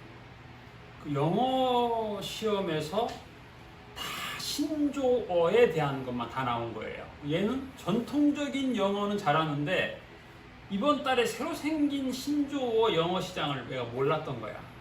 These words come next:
그래서 그, 그 점수가 안 좋아가지고, 뭐, 지금 뭐, 금융계에서 한 오 년 일하긴 했는데, 선망의 직장은 서울 명동에 있는 한국은행인데,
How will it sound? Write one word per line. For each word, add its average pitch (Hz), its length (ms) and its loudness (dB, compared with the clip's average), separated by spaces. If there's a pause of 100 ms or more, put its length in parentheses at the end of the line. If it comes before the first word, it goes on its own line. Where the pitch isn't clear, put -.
(160)
그래서 160 160 -8 (140)
그, 165 60 -12 (140)
그 160 80 -6
점수가 156 420 -4
안 123 120 -6
좋아가지고, 143 720 -6 (500)
뭐, 143 80 -8
지금 156 320 -6
뭐, 143 160 -2
금융계에서 143 640 -4
한 135 80 -6
오 131 100 -8
년 135 140 -8
일하긴 131 300 -4
했는데, 151 600 -6 (720)
선망의 226 840 -4
직장은 170 640 -8 (880)
서울 208 380 -2
명동에 160 460 0
있는 143 220 0
한국은행인데, 143 960 -4